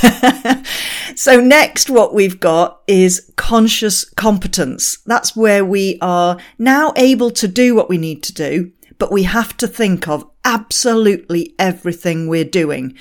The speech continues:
Nothing is stored in muscle memory. Nothing is happening by habit. Every stage of it, we have to think about it.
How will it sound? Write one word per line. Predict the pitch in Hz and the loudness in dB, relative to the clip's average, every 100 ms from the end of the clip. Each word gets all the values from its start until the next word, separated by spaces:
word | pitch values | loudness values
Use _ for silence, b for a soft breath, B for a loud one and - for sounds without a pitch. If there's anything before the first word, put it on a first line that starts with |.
| B B B | B B B
Nothing | 202 240 - 240 214 | 4 4 2 2 4
is | 208 - | 2 -2
stored | - 208 190 185 | 0 0 0 0
in | 185 175 | 0 0
muscle | 165 - | -2 -2
memory. | 170 160 156 156 156 156 - B B | -2 -4 -4 -4 -4 -6 -12 B B
Nothing | 180 190 214 - 214 185 | 0 4 4 2 0 0
is | 180 185 175 | -2 -2 -4
happening | - 208 - 180 170 | -4 -6 -4 -6 -6
by | 170 170 160 | -8 -8 -8
habit. | - 170 160 147 - - B B _ | -8 -8 -6 -8 -8 -14 B B _
Every | 262 226 262 | 0 2 0
stage | 254 254 202 180 | 0 2 2 2
of | 147 | -2
it, | 165 160 | -2 -2
we | 196 160 | 0 0
have | 185 185 | -2 -4
to | 180 | -8
think | 175 143 | -6 -6
about | 180 139 131 - | -8 -12 -10 -12
it. | - - | -12 -16